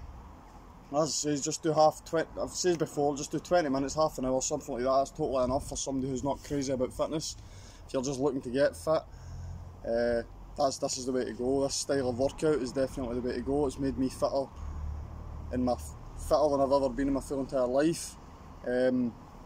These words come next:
so that's about it. Uh,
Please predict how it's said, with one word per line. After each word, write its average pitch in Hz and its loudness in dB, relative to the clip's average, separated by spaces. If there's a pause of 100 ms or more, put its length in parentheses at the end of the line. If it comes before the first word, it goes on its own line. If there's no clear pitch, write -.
(800)
so - 0
that's 135 0
about 135 4 (2000)
it. 143 -6
Uh, 135 4